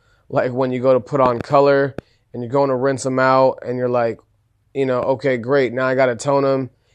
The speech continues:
And maybe you have a toner that's, um, should be put on dry,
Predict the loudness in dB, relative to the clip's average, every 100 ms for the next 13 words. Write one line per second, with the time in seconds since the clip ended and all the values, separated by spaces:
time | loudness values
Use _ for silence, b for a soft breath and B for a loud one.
0 | _ -6 -2 0 2 2 4 2 0 0
1 | 0 2 0 0 0 0 -4 -16 -20 _
2 | _ _ 0 2 2 -2 -8 -2 -2 2
3 | 2 2 2 2 2 -2 0 -2 -4 0
4 | 4 4 0 -6